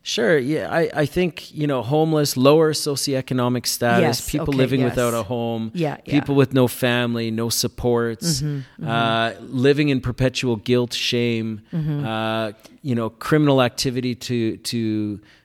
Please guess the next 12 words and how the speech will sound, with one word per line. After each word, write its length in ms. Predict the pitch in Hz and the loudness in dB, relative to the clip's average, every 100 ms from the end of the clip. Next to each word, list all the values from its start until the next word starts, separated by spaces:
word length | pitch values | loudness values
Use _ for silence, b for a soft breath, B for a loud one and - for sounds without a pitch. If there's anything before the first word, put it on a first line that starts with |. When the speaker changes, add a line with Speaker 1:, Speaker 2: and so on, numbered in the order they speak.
| _ | _
Speaker 1:
survive, 880 | - - 123 90 113 113 90 69 95 | -6 -2 -2 2 4 4 0 -4 -2
not 220 | 143 202 | -2 0
to 100 | 240 | -2
support 540 | - 123 - 139 135 - | 0 0 0 2 2 2
their 140 | 117 | 0
habit. 340 | 92 104 90 | 0 -2 -4
I 80 | 80 | -10
can't 280 | - 117 127 | -12 -12 -10
stand 400 | - 104 98 98 | -10 -10 -10 -10
that. 240 | 82 67 B B B - | -12 -18 B B B -4
They're 180 | 131 143 | -2 0
surviving. 1300 | - 117 95 82 85 92 101 117 110 90 73 60 | -2 0 -2 -6 -4 0 2 2 0 -4 -10 -18